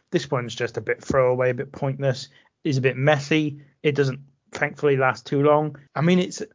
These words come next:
a time when obviously the tag team titles were in a bit of, uh,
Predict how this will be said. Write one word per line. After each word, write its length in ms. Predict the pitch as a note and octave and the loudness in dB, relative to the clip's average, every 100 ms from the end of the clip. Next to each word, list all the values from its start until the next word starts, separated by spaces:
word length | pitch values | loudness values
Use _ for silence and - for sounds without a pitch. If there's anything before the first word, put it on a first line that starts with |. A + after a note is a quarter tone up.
| _ | _
a 100 | F3+ | -2
time 300 | C#3 E3+ F3+ | 2 4 4
when 100 | D#3+ | 2
obviously 340 | D#3 D3+ C#3+ D3 | -2 -4 -6 -6
the 60 | B2+ | -4
tag 260 | C#3+ D3 | -4 -4
team 140 | C#3+ C3 | -4 -8
titles 320 | C3+ B2+ A#2 | -8 -8 -8
were 160 | C3+ | -6
in 100 | B2 | -6
a 60 | A#2+ | -6
bit 200 | A#2 C#3 | -6 -6
of, 120 | A#2 - _ | -10 -18 _
uh, 140 | C3+ | -8